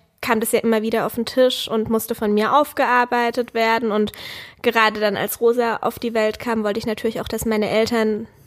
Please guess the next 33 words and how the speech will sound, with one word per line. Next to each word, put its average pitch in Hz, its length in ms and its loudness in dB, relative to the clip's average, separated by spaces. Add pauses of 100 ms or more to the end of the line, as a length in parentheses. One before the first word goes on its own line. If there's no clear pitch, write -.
(680)
noch 240 180 4
mal 226 120 6
intensiver 233 500 2
verstehen, 233 460 0
was 214 160 -6
mir 220 100 0
bei 208 120 -6
ihr 240 200 2
wichtig 240 340 2
ist 233 100 -4
und 226 120 0
so 226 100 -2
weiter. 220 220 0
Deshalb 220 320 0
wissen 285 240 2
sie 311 120 0
das, 269 160 4
aber 233 80 4
ich 233 80 -4
kann 226 120 -2
mir 220 100 2
vorstellen, 247 600 2 (380)
dass 226 160 2
es 220 100 0
natürlich 226 260 0
trotzdem 214 380 -2
nicht 214 140 -2
leicht 214 300 0
ist, 226 180 -4
das - 140 -6
zu 226 160 -2
hören. 269 280 4 (760)
Ähm, 214 600 4